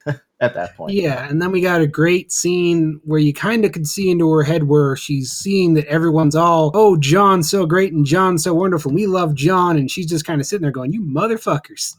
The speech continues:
Speaker 1: Yeah, and it was a bit on the nose, but it worked well for me.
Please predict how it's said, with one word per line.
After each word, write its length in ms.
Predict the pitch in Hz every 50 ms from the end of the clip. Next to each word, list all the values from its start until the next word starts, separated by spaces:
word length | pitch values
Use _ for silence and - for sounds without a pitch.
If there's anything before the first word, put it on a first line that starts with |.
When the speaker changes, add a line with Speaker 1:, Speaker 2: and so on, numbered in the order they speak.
| _ _ -
Speaker 1:
Yeah, 320 | 156 180 185 185 175 - _ _ _ _ _ _ _ _ - -
and 280 | 151 156 156 151 147
it 200 | 151 147 147 143
was 320 | 151 151 147 135 127 - -
a 20 |
bit 160 | 226 226 214
on 140 | 208 202 196
the 80 | 185 170
nose, 420 | 151 139 131 131 131 160 160 -
but 140 | - 139 127
it 80 | 120
worked 260 | 117 123 123 120 - -
well 160 | 110 101 101
for 180 | - 110 107
me. 220 | 107 117 127 139